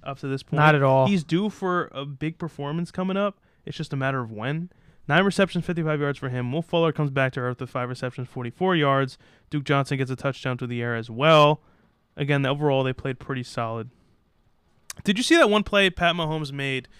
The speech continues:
Speaker 1: You know, again, it was Tyreek, Tyreek Hill's first game back. And he threw a touchdown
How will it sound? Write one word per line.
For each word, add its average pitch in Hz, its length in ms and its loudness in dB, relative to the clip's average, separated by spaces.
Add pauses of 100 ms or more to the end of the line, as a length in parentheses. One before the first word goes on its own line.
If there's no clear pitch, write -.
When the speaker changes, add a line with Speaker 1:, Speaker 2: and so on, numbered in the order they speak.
(420)
Speaker 1:
You 147 80 -8
know, 143 120 -4
again, 135 180 -4
it 131 40 -6
was 131 100 -12
Tyreek, 147 360 -10
Tyreek 151 360 -8
Hill's 143 320 -6
first - 280 -10
game 120 160 -10
back. 110 360 -16 (920)
And 175 140 0
he 180 80 0
threw 285 220 -2
a 359 40 0
touchdown 131 760 -4